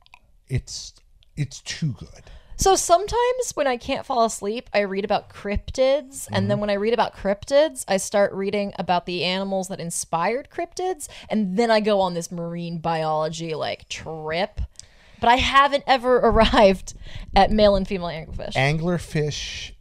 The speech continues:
Speaker 1: sex is literally vampiric parasitism.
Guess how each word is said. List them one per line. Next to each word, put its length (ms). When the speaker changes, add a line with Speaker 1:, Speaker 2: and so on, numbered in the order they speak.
Speaker 1:
sex 840
is 360
literally 1300
vampiric 640
parasitism. 800